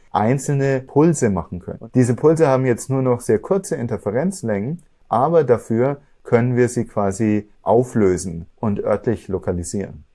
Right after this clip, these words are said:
Und damit kriegen wir quasi eine Interferenz nur in einem bestimmten Bereich, aber das Maximum ist nun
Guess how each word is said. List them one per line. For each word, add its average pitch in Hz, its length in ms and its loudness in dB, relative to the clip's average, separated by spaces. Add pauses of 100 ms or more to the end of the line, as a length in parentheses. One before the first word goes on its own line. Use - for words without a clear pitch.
(100)
Und 131 560 4 (200)
damit 147 680 4
kriegen 143 320 2
wir 139 140 6
quasi 117 640 2
eine 107 300 -2
Interferenz 110 600 -2
nur 131 160 -2
in 107 100 -2
einem 98 180 -2
bestimmten 107 420 -4
Bereich, 101 580 0
aber 170 800 0
das 120 600 2
Maximum 139 560 0
ist 120 200 -4
nun 123 240 0